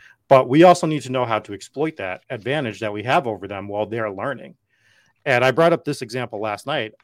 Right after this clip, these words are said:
I'm always gonna go back to poker because to me, they're not exact correlations, but they're both games of skill and you're playing against other opponents. So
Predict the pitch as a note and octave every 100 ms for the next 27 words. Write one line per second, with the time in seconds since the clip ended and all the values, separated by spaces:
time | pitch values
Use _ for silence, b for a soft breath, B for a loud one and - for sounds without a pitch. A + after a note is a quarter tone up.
0 | _ A#2 A2+ A#2 C3+ B2+ B2 A2 A2 A2
1 | - - A#2+ A#2 A2 G#2 G2+ A2+ G2 -
2 | A2+ A2 A#2 A2 G#2 - _ _ _ _
3 | - B2 B2 A2+ G#2 F#2 A2 A#2+ - E3+
4 | E3+ F3 F#3 G3 G3 G3 _ A#2 G#2 G2+
5 | _ B2+ G2+ A#2 A2+ A#2+ A2 G2 - A#2
6 | C#3 F#3+ _ _ - A2+ G#2+ G#2+ A#2 G#2+
7 | G#2+ A2 - F#2+ F#2 F#2 G2+ C3 G3 -
8 | B B B B - - B2+ A2 G#2 G2+